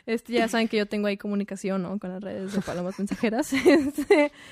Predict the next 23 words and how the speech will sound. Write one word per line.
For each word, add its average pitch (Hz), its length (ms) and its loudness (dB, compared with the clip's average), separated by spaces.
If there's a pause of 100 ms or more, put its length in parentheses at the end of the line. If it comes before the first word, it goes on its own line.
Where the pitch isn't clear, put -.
(460)
y 262 180 4
nos 262 120 4
mandan, 277 420 2
eh, 240 120 4
screenshot 311 340 0 (380)
y, 339 580 0
eh, 220 180 0
pues, 214 400 0
participé 214 380 0
para 220 220 0
ganar 202 260 0
un 208 80 0
cómic 202 240 -2
gratis. - 920 -4 (560)
Y, 185 460 -4
pues, 180 220 -6
ya, 294 100 -10
es 262 140 -4
el 254 100 0
cómic 262 220 -2
que 247 80 0
quieran, 269 260 0
¿verdad? 247 260 -2